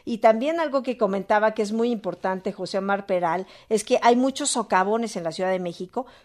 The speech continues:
Como usted sabe, hay, eh, esta era una zona, era un lago,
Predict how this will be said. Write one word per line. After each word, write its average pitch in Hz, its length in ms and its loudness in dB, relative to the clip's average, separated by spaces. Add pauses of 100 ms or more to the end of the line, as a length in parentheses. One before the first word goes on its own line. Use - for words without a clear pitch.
Como 180 220 -4
usted 214 260 -2
sabe, 214 460 2 (180)
hay, 196 580 2
eh, 165 680 -2 (260)
esta 208 340 2
era 214 120 8
una 214 240 2
zona, 208 540 2
era 190 120 4
un 202 220 6
lago, 220 560 6